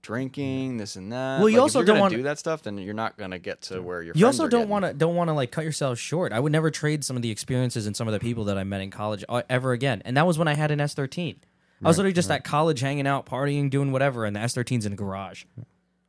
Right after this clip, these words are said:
Speaker 1: So,
Speaker 3: would ha-,
Speaker 1: so you
Speaker 3: I
Speaker 1: were doing that for a bit.
Speaker 2: Yeah.
Speaker 3: I would have to say drifting probably kept me out of a lot of trouble. Um, I don't wanna say as far as saving my life 'cause I never had, but, I mean, it could have.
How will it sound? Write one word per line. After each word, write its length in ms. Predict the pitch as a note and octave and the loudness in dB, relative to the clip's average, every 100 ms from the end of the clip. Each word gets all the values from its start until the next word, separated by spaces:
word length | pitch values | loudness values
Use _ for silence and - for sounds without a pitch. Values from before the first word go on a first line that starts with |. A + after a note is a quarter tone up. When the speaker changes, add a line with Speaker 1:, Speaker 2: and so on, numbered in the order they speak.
| _ | _
Speaker 1:
So, 160 | F#2 A2 | 2 4
Speaker 3:
would 100 | B2+ | 4
ha-, 80 | |
Speaker 1:
so 80 | A2 | 2
you 100 | A2 | 2
Speaker 3:
I 40 | G#2+ | 2
Speaker 1:
were 160 | C#3+ | 2
doing 180 | A2+ F#2+ | 0 -4
that 140 | E2+ | -8
for 120 | E2 E2+ | -12 -14
a 40 | |
bit. 180 | E2 - _ | -14 -16 _
Speaker 2:
Yeah. 360 | D3 C4 C3+ - - _ | 2 4 2 -2 -14 _
Speaker 3:
I 80 | A2 | 0
would 120 | C3+ | 2
have 120 | B2 | 0
to 80 | G2+ | -2
say 160 | G2+ G2+ | -4 -4
drifting 340 | F#2+ G2 G2+ | -2 -4 -6
probably 680 | G2 F#2+ F#2+ F#2+ F#2+ F#2+ - | -2 -2 -2 -4 -8 -10 -14
kept 200 | - G#2 | -10 -8
me 80 | G#2 | -6
out 100 | G#2 | -6
of 80 | G2 | -6
a 40 | |
lot 200 | F#2+ F#2 | -6 -8
of 60 | F#2+ | -8
trouble. 520 | - G2+ G2 G2 G2 F#2+ _ _ _ _ _ _ _ _ | -6 -6 -4 -10 -12 -16 _ _ _ _ _ _ _ _
Um, 480 | - G2 G2 B2 A#2+ - _ | -18 -16 -14 -16 -18 -20 _
I 80 | G2 | -8
don't 80 | G2+ | -6
wanna 120 | G2+ | -6
say 160 | - F#2+ | -6 -10
as 140 | F2 | -10
far 180 | - F2+ | -12 -12
as 80 | F2 | -10
saving 240 | F#2+ F#2 | -10 -8
my 100 | F2+ | -8
life 220 | F#2 G2 | -6 -8
'cause 140 | - F#2 | -8 -8
I 60 | |
never 180 | F#2 F#2 | -6 -6
had, 180 | F2+ F#2+ | -8 -8
but, 140 | F#2+ | -6
I 80 | F#2+ | -6
mean, 140 | G2 F#2+ | -6 -8
it 80 | F#2 | -8
could 140 | A2+ | -8
have. 180 | A2 G2+ | -8 -10